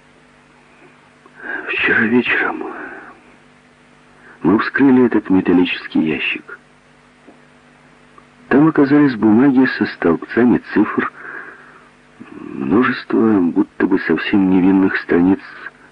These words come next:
с немецким текстом, листки с цифрами и отдельными словами на немецком, несколько схем,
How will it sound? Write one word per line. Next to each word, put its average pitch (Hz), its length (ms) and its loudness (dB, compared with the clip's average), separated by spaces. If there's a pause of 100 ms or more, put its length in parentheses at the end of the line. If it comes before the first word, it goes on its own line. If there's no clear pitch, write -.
(100)
с - 60 -6
немецким 85 520 0
текстом, - 560 -2 (1400)
листки - 600 0
с - 300 -8
цифрами 127 640 2
и 101 100 -2
отдельными 101 640 2 (120)
словами 82 500 0 (420)
на 90 100 0
немецком, 82 720 0 (220)
несколько - 540 -2
схем, 82 540 -4